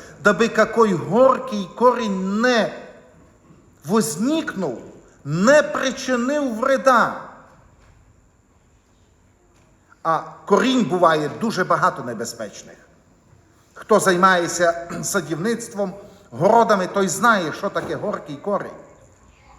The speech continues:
або небезпечний корінь. Хтось, по-моєму, із братів проповідував,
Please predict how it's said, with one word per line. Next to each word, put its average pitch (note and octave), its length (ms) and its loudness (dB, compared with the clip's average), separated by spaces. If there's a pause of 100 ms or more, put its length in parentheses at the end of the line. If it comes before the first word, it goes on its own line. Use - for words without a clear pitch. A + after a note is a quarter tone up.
(180)
або F#3 240 4
небезпечний E3 760 -2
корінь. B2 300 -8 (1600)
Хтось, G3+ 200 0
по-моєму, F#3+ 540 0
із E3+ 100 -8
братів F#3 400 -4
проповідував, F#3 720 -2